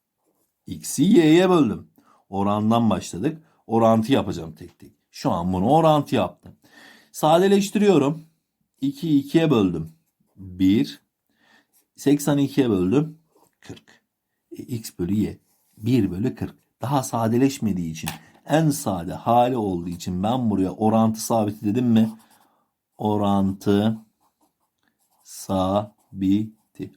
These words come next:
Unutmuyoruz. Buradaki de aynı. Orantı sabiti.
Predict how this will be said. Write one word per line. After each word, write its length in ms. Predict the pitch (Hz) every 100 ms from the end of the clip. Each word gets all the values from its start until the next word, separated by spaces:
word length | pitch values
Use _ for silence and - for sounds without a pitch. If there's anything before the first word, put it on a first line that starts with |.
| -
Unutmuyoruz. 720 | 127 110 107 98 87 82 85 -
Buradaki 480 | 95 92 92 - 85
de 60 |
aynı. 540 | 80 80 85 101 110 110 _ _ -
Orantı 800 | 98 98 92 90 - 98 107 - _ -
sabiti. 1500 | - - 95 82 80 98 92 98 107 _ _ _ - -